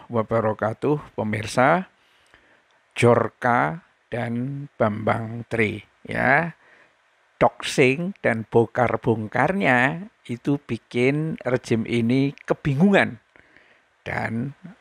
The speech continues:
makan hati. Inilah tampaknya,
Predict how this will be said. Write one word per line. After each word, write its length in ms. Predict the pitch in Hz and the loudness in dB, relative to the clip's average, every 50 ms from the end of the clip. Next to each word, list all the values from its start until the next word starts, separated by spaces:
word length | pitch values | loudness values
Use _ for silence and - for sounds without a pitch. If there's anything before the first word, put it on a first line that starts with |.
| _ _ - | _ _ -6
makan 640 | 117 110 113 117 107 - 110 110 110 107 113 113 - _ _ - - | -2 0 2 0 0 0 -2 -4 -4 -6 -8 -10 -12 _ _ -6 -2
hati. 320 | 117 113 - - 113 101 87 - _ _ _ _ _ _ - 135 | -2 0 0 0 -2 -4 -4 -6 _ _ _ _ _ _ -4 0
Inilah 320 | 127 127 135 143 147 131 - | 2 4 4 4 4 2 2
tampaknya, 960 | 143 123 120 113 - 117 101 - 107 107 110 107 104 113 123 143 170 175 | 0 0 0 2 0 0 0 0 -2 -2 0 0 0 0 0 -2 -4 -6